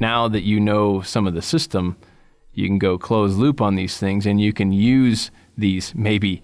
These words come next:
five shots you get a day or whatever it may be. You use every one of them to make you stronger, and it just gets better and better and better. I mean,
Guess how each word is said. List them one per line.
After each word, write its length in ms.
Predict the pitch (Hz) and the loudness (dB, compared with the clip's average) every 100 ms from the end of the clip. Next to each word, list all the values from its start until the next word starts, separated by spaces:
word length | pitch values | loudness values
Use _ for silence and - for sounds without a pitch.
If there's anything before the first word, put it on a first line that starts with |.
| - | -14
five 480 | - - - 110 104 | -14 -4 -2 0 0
shots 380 | - 113 104 - | -2 0 -2 -2
you 60 | 113 | -2
get 160 | 107 98 | 0 -2
a 60 | |
day 280 | 90 101 101 | -2 0 0
or 100 | 98 | 0
whatever 320 | 98 107 101 | 0 0 0
it 60 | 92 | 0
may 200 | 98 92 | 0 -2
be. 420 | 98 120 95 90 - _ - | 0 0 -2 -6 -14 _ -2
You 120 | 131 | 2
use 300 | 139 135 110 | 4 4 2
every 220 | - 127 113 | 0 2 2
one 160 | 120 | 2
of 40 | 110 | 2
them 40 | |
to 40 | 98 | 2
make 220 | 101 104 | 2 -2
you 60 | 101 | -6
stronger, 600 | - 113 110 104 87 85 - - - - | -4 -2 0 -2 -4 -8 -14 -20 -16 -4
and 140 | 104 | 0
it 80 | 98 | 0
just 280 | 98 92 - | 0 -4 -4
gets 260 | 90 85 | -6 -6
better 380 | - 101 98 95 | -8 -4 -2 -2
and 100 | 92 | -4
better 200 | 90 92 | -4 -4
and 100 | 90 | -4
better. 240 | 87 90 87 | -4 -4 -4
I 40 | |
mean, 280 | 92 95 95 | -4 -4 -6